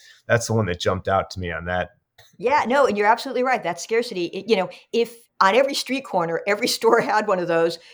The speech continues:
Speaker 2: you know, you might be like, "Oh, it's cute, you know, but we don't have grandkids yet. You know, I'll, I'll get one, you know, when the time is right," you know, but because they're hard to get, that increases their value. You know, if something is readily available,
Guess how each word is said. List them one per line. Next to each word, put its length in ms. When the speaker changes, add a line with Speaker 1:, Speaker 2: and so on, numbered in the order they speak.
Speaker 2:
you 120
know, 60
you 80
might 200
be 140
like, 360
"Oh, 200
it's 160
cute, 520
you 100
know, 120
but 120
we 100
don't 140
have 100
grandkids 500
yet. 180
You 80
know, 100
I'll, 220
I'll 200
get 260
one, 320
you 100
know, 140
when 160
the 80
time 280
is 140
right," 200
you 100
know, 160
but 240
because 640
they're 120
hard 320
to 100
get, 320
that 320
increases 500
their 140
value. 380
You 120
know, 60
if 80
something 280
is 120
readily 280
available, 440